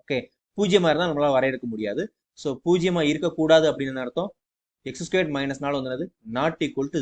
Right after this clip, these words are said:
zero-ஆ இருக்கணும். ஒருவேளை வந்து பூஜ்ஜியமா இருந்தா என்ன நடக்கும் அப்படிங்கிறத பார்க்கலாம். எக்ஸ் ஸ்கொயர் மைனஸ் நாலு is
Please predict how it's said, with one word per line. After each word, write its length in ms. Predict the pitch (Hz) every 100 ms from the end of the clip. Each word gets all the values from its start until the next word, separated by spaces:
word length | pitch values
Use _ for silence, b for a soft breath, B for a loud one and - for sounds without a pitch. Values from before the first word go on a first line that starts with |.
| 117
zero-ஆ 260 | 123 117 107
இருக்கணும். 260 | - - _ _ _ _ - 143
ஒருவேளை 360 | 208 214 233 220
வந்து 180 | 165 175 262 _ -
பூஜ்ஜியமா 380 | 208 190 202 180 143
இருந்தா 240 | 156 170 175 120
என்ன 100 | 127 123
நடக்கும் 340 | 104 - 87 _
அப்படிங்கிறத 340 | 113 123 120 113
பார்க்கலாம். 260 | 98 123 202 - _ _ _ _ _ _ _ _ 113
எக்ஸ் 200 | 113 156 -
ஸ்கொயர் 300 | 156 156 131 120
மைனஸ் 280 | 123 120 127 127
நாலு 240 | 143 156
is 80 | 135